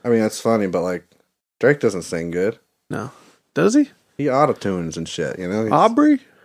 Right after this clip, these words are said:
Speaker 1: Aubrey, yeah. Jimmy?
Speaker 2: Jimmy. <laughs>
Speaker 1: He's
Speaker 2: Yeah.
Speaker 1: still Jimmy.
Speaker 2: I know.
Speaker 1: He hasn't shaken Jimmy from, from me, at least.
Speaker 2: No, no. Not
Speaker 1: He'll
Speaker 2: me either.
Speaker 1: always be Jimmy.
Speaker 2: I don't like his music. I like him as
Speaker 1: No.
Speaker 2: Jimmy.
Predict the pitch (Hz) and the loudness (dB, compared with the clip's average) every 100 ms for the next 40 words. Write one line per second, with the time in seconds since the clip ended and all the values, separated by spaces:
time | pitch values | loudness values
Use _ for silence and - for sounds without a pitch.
0 | _ 98 110 127 143 139 120 123 85 85 | _ -6 -2 0 0 -2 -4 -4 -4 -10
1 | _ _ - 110 135 147 _ _ _ _ | _ _ -4 0 0 -2 _ _ _ _
2 | - 156 208 - - 1077 - 262 - 214 | -2 2 2 0 -6 -8 -4 0 0 -2
3 | - _ _ _ - 127 139 139 170 113 | -12 _ _ _ -4 2 4 6 4 4
4 | 113 98 87 - 180 185 190 - 131 127 | 2 0 -4 0 2 2 0 2 4 4
5 | 123 113 120 110 101 110 123 85 - 76 | 2 2 2 2 0 0 0 -2 -8 -8
6 | - 92 87 87 71 58 78 - - 139 | -6 -6 -4 -4 -4 -4 -6 -6 -2 4
7 | 147 143 131 127 - - - - 151 151 | 4 2 -4 -8 -10 -20 -18 -2 0 4
8 | 151 185 151 - 87 80 87 85 82 _ | 4 2 0 -4 -12 -8 -6 -6 -8 _
9 | - - 240 233 226 226 202 208 269 185 | -4 2 4 4 2 0 2 2 2 2
10 | 117 123 135 165 165 170 160 139 127 123 | 0 2 4 4 2 -2 0 0 -2 2
11 | 127 139 196 170 | 2 4 2 -2